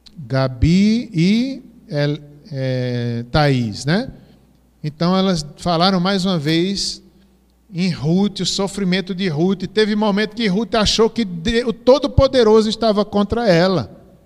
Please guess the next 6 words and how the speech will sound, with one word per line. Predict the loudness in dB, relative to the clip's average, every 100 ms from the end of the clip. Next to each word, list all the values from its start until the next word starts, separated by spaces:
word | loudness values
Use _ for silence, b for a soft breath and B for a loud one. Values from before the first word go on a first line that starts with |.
| _ _ _ _ _ _ _ _
"Não | 0 2
me | 4
cha-", | 2 2 -4 -10
Ruth | 2 2 4
não, | 2 4
Noemi. | 2 2 4 6 4 0